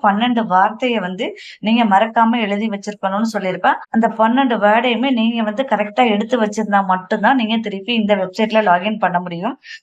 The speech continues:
திருப்பி நீங்க ரிகவர் பண்ணி எடுக்க முடியும். So, அந்த பன்னெண்டு வார்த்தை உங்ககிட்ட இல்லைன்னா உங்களால கண்டிப்பா இதை வந்து ரெக்கவர் பண்ண முடியாது. அதனால பன்னெண்டு வார்த்தையை நீங்க வந்து ரொம்ப சரியான முறையில கரெக்டா நீங்க டைப் பண்ணணும்.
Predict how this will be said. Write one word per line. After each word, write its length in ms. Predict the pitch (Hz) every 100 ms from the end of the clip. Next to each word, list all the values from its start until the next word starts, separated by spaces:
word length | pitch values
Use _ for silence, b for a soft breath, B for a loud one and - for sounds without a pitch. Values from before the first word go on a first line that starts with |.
| -
திருப்பி 260 | 240 226 240
நீங்க 180 | 208 226 202
ரிகவர் 340 | 196 226 220 220
பண்ணி 180 | 196 202
எடுக்க 200 | 180 196 202
முடியும். 260 | 175 175 175 B B -
So, 100 | 269 233
அந்த 140 | 196 190
பன்னெண்டு 300 | 185 233 214 208
வார்த்தை 260 | 254 277 254
உங்ககிட்ட 360 | 220 208 220 226 214
இல்லைன்னா 360 | 247 240 208 254
உங்களால 320 | 214 190 190 226
கண்டிப்பா 340 | 202 226 233 240 220
இதை 60 | 185
வந்து 180 | 214 214
ரெக்கவர் 320 | 202 220 233 214
பண்ண 160 | 185 214 185
முடியாது. 380 | 175 180 170 - - 226
அதனால 280 | 220 202 277 285
பன்னெண்டு 320 | 214 254 240 196
வார்த்தையை 380 | 214 214 254 240
நீங்க 160 | 202 196
வந்து 160 | 185 214
ரொம்ப 160 | 214 254 226
சரியான 400 | 208 190 233 240 240
முறையில 300 | 214 185 233 269
கரெக்டா 400 | 202 214 226 247 220
நீங்க 160 | 196 208 190
டைப் 180 | 185 185
பண்ணணும். 300 | 180 175